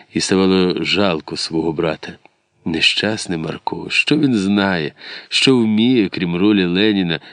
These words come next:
у самодіяльних спектаклях? Чи зазнав він бодай раз у житті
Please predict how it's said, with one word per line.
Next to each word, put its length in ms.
у 140
самодіяльних 760
спектаклях? 840
Чи 140
зазнав 460
він 240
бодай 340
раз 260
у 80
житті 440